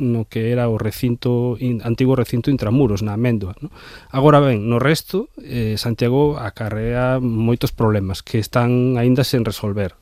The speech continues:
Mm, e en parte tamén por un efecto colateral do, daquel plan xeral de, da época de Estévez, que é, eh, digamos, o bloqueo do solo <laughs> residencial aquí na cidade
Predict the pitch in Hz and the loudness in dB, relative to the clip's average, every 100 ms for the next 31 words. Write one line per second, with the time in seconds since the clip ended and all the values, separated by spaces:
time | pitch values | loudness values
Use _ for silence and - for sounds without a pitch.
0 | - - - 131 127 117 - - - - | -20 -10 0 4 4 2 -4 -12 -12 -16
1 | - - 160 156 151 - 180 - 196 180 | -6 4 6 8 6 4 2 2 0 2
2 | 196 196 147 151 160 160 143 156 - 160 | 0 0 0 2 2 2 2 0 0 0
3 | 135 127 120 127 139 135 123 117 113 104 | 2 0 2 2 4 4 4 4 0 -2
4 | 120 113 131 127 123 123 120 113 127 113 | -4 0 0 2 2 2 2 2 2 2
5 | 110 107 104 107 110 120 120 117 113 - | 0 0 -2 -2 -2 -2 0 0 0 4
6 | 175 151 156 - - - 117 123 143 160 | 4 6 2 -4 -6 0 4 4 4 2
7 | - - - - 143 123 113 123 123 143 | -4 -12 -16 -10 -4 -2 0 0 0 0
8 | - 120 117 113 - 151 147 131 123 - | 0 0 2 0 2 4 4 4 0 0
9 | 143 131 127 123 120 - - 135 120 127 | 2 4 4 6 4 2 -2 0 2 2
10 | 113 - 156 147 110 98 120 117 110 127 | 0 -2 -2 -2 -4 -6 -6 -6 -4 -2
11 | 131 120 131 | 2 2 0